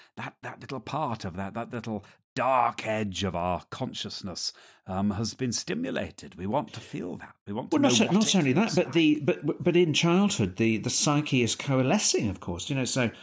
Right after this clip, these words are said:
Speaker 1: Of
Speaker 2: so
Speaker 1: course,
Speaker 2: what are,
Speaker 1: yes.
Speaker 2: what are stories other than, you know, representations of, of ourselves? And, and the child, the child knows keenly that he is not yet the master of his own thanatos. He's not yet the master of his own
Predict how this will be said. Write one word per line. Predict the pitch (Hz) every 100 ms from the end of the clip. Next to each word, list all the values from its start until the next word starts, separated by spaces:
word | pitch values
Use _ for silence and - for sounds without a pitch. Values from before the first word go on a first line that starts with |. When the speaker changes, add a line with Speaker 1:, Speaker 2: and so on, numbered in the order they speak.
| -
Speaker 1:
Of | 131
Speaker 2:
so | -
Speaker 1:
course, | 110 123 113
Speaker 2:
what | 156 151
are, | 160 127
Speaker 1:
yes. | 127
Speaker 2:
what | 139 123 -
are | 139 120
stories | - - 151 147 139 117 113 104
other | 117 120
than, | 107 113 110 110
you | 127
know, | 113
representations | 107 117 117 120 117 113 107 110 107 110 104
of, | 104 - -
of | 113 113
ourselves? | 107 - 156 196 135 110
And, | 113 113 - - - - - -
and | 123 131
the |
child, | 135 - 156 151 143 139 139 - -
the | 135
child | 135 - 160 160 139
knows | 139 131 -
keenly | - 170 202 233 110
that | 107 98
he | 135
is | 123
not | 120 135 131
yet | 135 127 127
the | 123
master | 127 123 - - 120
of |
his | 117 113
own | 123 123 123 123 - _ - - - _ -
thanatos. | - - 233 285 - 85 - -
He's | 113 120
not | 131 -
yet | 120 -
the | 120
master | 127 135 131 - 117
of | 107
his | 104
own | 123 117 113